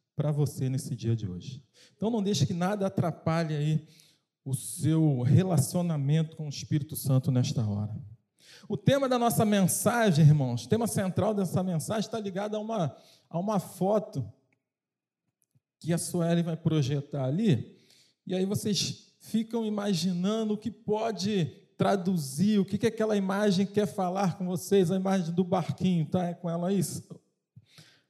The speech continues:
É, Suelen.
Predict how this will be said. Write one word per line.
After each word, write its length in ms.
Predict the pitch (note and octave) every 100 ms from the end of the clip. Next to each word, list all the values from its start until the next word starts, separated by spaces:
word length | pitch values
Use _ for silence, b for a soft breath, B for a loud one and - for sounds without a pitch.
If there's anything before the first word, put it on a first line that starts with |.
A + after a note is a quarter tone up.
| b _ -
É, 640 | E3+ D3+ D3+ C#3 C3+ C3 C#3 - _ _ _ _ _ _
Suelen. 580 | - - C#3+ A#2 A2 A2